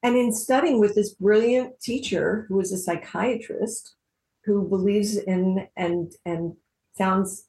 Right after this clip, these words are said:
all of his work is on the foundation of the power of creativity, I realized, wow,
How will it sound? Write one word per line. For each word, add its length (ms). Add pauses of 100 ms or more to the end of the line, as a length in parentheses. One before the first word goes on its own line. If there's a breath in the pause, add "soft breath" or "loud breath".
all 220
of 120
his 340
work 260
is 300
on 100
the 80
foundation 540
of 300
the 80
power 280
of 120
creativity, 840 (380 soft breath)
I 40
realized, 640
wow, 640